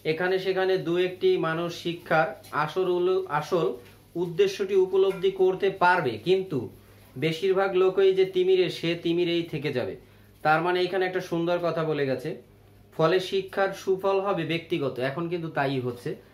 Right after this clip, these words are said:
আহ, এই বিশেষ ব্যক্তি মারা গেছেন উনিশশো ছাপ্পান্ন সালে। সেই সময় কিন্তু মৌলিক বলে গেছেন যে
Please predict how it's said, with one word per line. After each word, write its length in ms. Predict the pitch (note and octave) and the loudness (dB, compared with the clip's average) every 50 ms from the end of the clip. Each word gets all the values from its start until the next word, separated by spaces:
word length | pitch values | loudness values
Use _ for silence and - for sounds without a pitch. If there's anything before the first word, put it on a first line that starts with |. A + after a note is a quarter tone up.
| - - - - - | -20 -20 -20 -10 -4
আহ, 380 | C3+ C3 C3 C3 C3 C3 C3 - | 0 2 4 4 4 4 2 -2
এই 280 | - E3 D#3+ D#3+ D#3 D3+ | -2 0 0 0 0 -2
বিশেষ 400 | C#3+ C#3 D3+ D3+ - F#3 F3 E3+ - | -2 -4 -6 -2 -2 -2 -2 -2 -4
ব্যক্তি 300 | D3 D#3 D#3 D#3 - E3+ | -4 -4 -4 -2 -2 -2
মারা 240 | D#3 D3+ D3 D3+ D3+ | 0 0 2 0 0
গেছেন 320 | D3+ D3 D3 - E3 E3 E3 - | 0 -2 -4 -4 -8 -8 -8 -8
উনিশশো 380 | - D#3 D#3 D#3 D3+ - - D#3 | -8 -4 -2 -2 -4 -4 -6 -8
ছাপ্পান্ন 500 | - - C3+ C3 - - D#3+ D#3+ D#3+ D#3 | -4 -4 -6 -4 -2 -4 -2 -2 -2 -4
সালে। 360 | C#3+ - C#3+ C#3 C3+ - - - - - - - - - - | -4 -4 -4 -4 -4 -6 -8 -16 -20 -20 -20 -20 -20 -20 -20
সেই 220 | - - E3 E3 | -8 -6 -4 -4
সময় 260 | D#3+ - F3+ F3 F3 E3+ | -4 -4 -4 -4 -4 -2
কিন্তু 200 | F3 F3+ E3+ F3+ | -4 -4 -2 -2
মৌলিক 420 | D#3+ D3+ D3+ D3+ D3+ D#3 C#3 C3+ | -2 -2 -2 -2 -2 -4 -4 -4
বলে 220 | C3+ D#3 D#3+ D#3+ D#3 | -4 -2 -2 0 0
গেছেন 320 | D3+ C3+ C#3 D3 C#3+ C3+ | -2 -2 -4 -4 -4 -4
যে 180 | C3 C#3+ C#3+ | -2 -4 -4